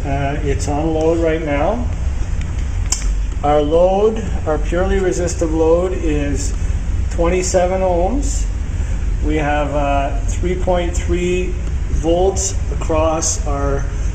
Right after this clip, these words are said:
twenty-seven ohm load, and our current into the primary is point zero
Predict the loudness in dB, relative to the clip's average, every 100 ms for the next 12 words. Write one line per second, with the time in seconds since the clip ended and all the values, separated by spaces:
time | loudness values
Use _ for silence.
0 | -2 -2 0 0 0 0 0 0 0 -2
1 | 0 0 0 0 0 2 0 0 -2 -2
2 | 0 0 0 -2 0 0 0 0 0 2
3 | 2 2 0 -2 -2 -2 0 0 0 0
4 | 0 0 0 0 0 0 -2 -2 -2 -2
5 | -2 -2 0 2 2 2 0 0 -2 -2
6 | -2 0 0 -2 -2 -2 -2 -2 -2 -2
7 | -2 -2 -2 -2 -4 -4 -2 -2 -4 -4
8 | -4 -4 -4 -2 -4 -2 -4 -4 -4 -4
9 | -4 -2 2 2 2 0 0 0 2 2
10 | 0 0 -2